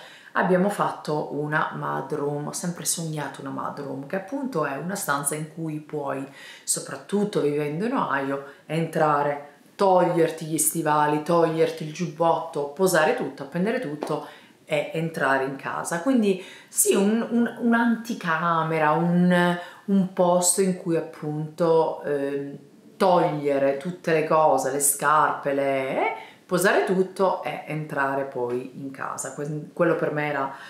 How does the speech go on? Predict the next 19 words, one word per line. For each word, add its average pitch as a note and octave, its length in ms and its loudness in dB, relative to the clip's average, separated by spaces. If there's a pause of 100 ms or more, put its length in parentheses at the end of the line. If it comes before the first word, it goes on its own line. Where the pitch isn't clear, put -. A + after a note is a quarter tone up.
(320)
era E3+ 160 2
importantissimo. C#3+ 1300 -4 (720)
Poi E4 180 2
cosa A3+ 200 4
abbiamo F#3+ 240 4
fatto? F#3 260 0
Abbiamo F#3 200 4
fatto F#3 260 -4
tre, F3 800 4
un F#3 120 4
garage E3+ 460 4
da D3 80 0
tre D3 200 -4
macchine, D#3+ 840 -4
perché - 240 -8
ovviamente C#3 420 -2
pensiamo C#3 460 -6
anche D#3 460 -4
al C#3+ 760 0